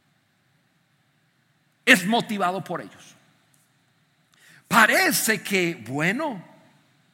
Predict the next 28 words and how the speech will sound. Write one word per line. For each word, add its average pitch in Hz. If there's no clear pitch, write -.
es 151
cierto, 117
eso 202
es 131
Dios 202
que 143
me 120
lo 117
está 127
colocando. 98
Entonces 147
David, 180
acuérdense 165
que 135
David 127
era 180
conocido 190
por 151
ser 170
un 175
gran 156
guerrero. 110
Está -
en 175
una 190
cueva 165
y, 113
y, 104